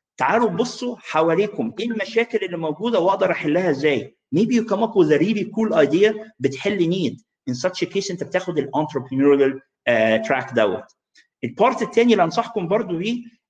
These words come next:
آه، الحمد لله احنا بنقدمه عندنا في اي هاب، سواء كان في عين شمس او الجامعات التانيه الكتير اللي احنا بنسبورتد، او موجود في الجامعه عن طريق برضو، آه، ب-، par-، سنترز موجوده the provider. There's a lot of entrepreneurship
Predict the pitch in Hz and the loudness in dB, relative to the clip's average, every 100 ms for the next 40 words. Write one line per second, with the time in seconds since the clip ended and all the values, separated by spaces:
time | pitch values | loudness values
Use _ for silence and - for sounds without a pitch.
0 | - 127 - 202 196 185 - 180 151 135 | -6 -6 -4 -2 0 -2 -2 -4 -4 -2
1 | 160 196 139 131 170 165 - 180 190 277 | -2 2 0 2 0 0 -2 -2 -2 -6
2 | - - 135 156 160 151 - 127 127 156 | -12 -6 -2 0 0 -2 -4 -6 -4 -4
3 | 156 120 120 120 120 151 131 156 160 139 | -4 -4 -2 0 -2 -2 -6 -6 -6 -6
4 | 120 160 147 135 - 123 113 - - 208 | -6 -6 -4 -4 -6 -8 -8 -8 -4 -4
5 | 226 220 _ _ _ _ 185 247 214 170 | -4 -10 _ _ _ _ 2 4 4 2
6 | 196 - 165 185 196 165 139 156 180 147 | 0 -4 -2 0 0 -2 0 -2 -2 -2
7 | 170 180 175 123 135 127 123 120 123 123 | -2 0 -2 -2 -2 -2 -2 -2 -2 -2
8 | 120 - 170 - 131 156 147 139 - - | -4 -2 -4 -4 -8 -4 -4 -4 -4 -4
9 | 180 165 120 120 117 120 185 190 196 - | -2 -2 -2 0 -2 -2 -2 -2 -2 -8
10 | _ 127 131 127 147 117 - - _ - | _ -6 0 2 2 0 -4 -12 _ -2
11 | 143 147 180 214 151 - 170 170 156 147 | 2 4 2 0 -2 -2 -2 -4 -6 -4
12 | 147 165 160 | -4 -4 -6